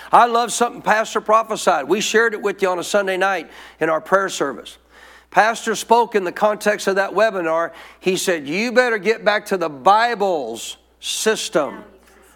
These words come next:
of values and away from the world's system of values." If you value things based on the world, you're walking under Satan's rule. Time to get back to the way of the Bible system,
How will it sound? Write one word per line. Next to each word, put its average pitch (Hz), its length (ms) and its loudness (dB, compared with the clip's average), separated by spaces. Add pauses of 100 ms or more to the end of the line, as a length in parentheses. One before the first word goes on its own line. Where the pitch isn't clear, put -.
(140)
of 165 220 4
values 151 720 0 (260)
and 180 200 0
away 202 260 2
from 202 240 -2
the 185 100 2
world's 214 760 2 (100)
system 143 760 -4 (360)
of 147 180 2
values." 147 640 -2 (240)
If 143 160 -4
you 226 160 0
value 233 320 4
things 220 280 2
based 226 320 2
on 214 120 2
the 185 60 0
world, 247 360 4 (200)
you're 208 120 6
walking 190 400 0
under 196 200 -2
Satan's 247 360 0
rule. 131 300 -6 (420)
Time 220 240 4
to 220 60 -2
get 220 160 -2
back 220 240 2
to 202 100 -2
the 196 140 -2
way 220 240 0
of 185 80 -6
the 180 80 -2
Bible 208 500 2
system, 135 520 -6